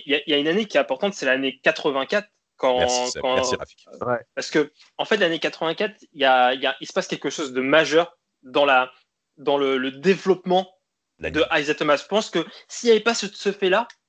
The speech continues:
Speaker 1: euh, ça, ça aurait, ça aurait affecté toute la, l'entièreté de la carrière de, de Isaiah Thomas. C'est l'arrivée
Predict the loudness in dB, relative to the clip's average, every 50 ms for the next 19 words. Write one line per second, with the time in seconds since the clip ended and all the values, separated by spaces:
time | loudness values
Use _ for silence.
0 | _ _ _ _ _ _ _ _ _ _ _ _ _ -6 -2 2 2 4 6 6
1 | 6 4 2 -2 -8 -10 -16 -20 -18 -18 -20 -20 _ _ -16 -14 -10 -4 -2 -2
2 | -2 -4 -4 -2 -2 -2 -2 -2 -2 0 0 0 0 0 -4 -8 -6 -8 -10 -10
3 | _ _ -4 -4 -2 -2 0 -2 0 2 2 0 0 0 -8 -6 -6 -4 -2 -2
4 | -2 0 -2 -4 -4 -4 -4 -6 -6 -6 -6 -4 -4 -2 0 -2 -2 -2 -4 -6
5 | -6 -4 -4 -4 -4 -6 -10 _ _ -20 -20 -20 -20 -20 _ _ _ _ _ _
6 | -12 -4 2 4 4 4 2 0 -4 -2 -2 -2 -2 _